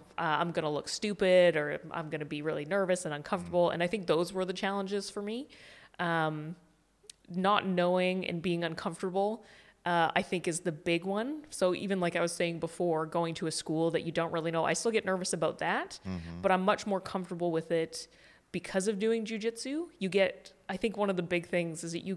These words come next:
Speaker 1: get used to being uncomfortable
Speaker 2: Yeah.
Speaker 1: and that you can survive that and
Speaker 2: Mm.
Speaker 1: that you can work through that, um, which I think is a really good, so I think for anyone who's interested in doing it,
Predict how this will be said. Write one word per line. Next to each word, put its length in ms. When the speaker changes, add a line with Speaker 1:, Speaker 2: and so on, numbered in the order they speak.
Speaker 1:
get 400
used 260
to 60
being 340
uncomfortable 800
Speaker 2:
Yeah. 140
Speaker 1:
and 140
that 160
you 60
can 180
survive 500
that 380
and 180
Speaker 2:
Mm. 40
Speaker 1:
that 280
you 60
can 200
work 200
through 220
that, 340
um, 500
which 160
I 60
think 180
is 120
a 60
really 220
good, 460
so 460
I 80
think 160
for 100
anyone 280
who's 160
interested 400
in 120
doing 300
it, 340